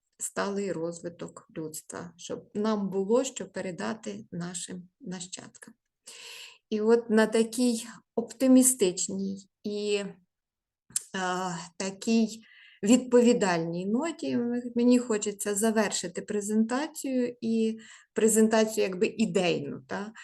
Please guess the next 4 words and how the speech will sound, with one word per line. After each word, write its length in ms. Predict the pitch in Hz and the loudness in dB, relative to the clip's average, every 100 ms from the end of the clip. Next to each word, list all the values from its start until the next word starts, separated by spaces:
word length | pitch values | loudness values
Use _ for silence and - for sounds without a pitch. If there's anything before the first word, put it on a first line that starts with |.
| - - - - - | -18 -18 -20 -10 -2
і 140 | 277 | -2
перейти 720 | 269 214 202 214 - 302 339 | 0 0 0 -2 -2 -2 -2
до 480 | 302 196 233 254 269 | -2 2 4 4 2
презентації 1600 | 247 214 196 196 185 180 208 214 214 - 208 196 180 190 196 | -2 -2 -2 -4 -6 -4 -2 -2 -2 -4 -4 -6 -6 -2 -2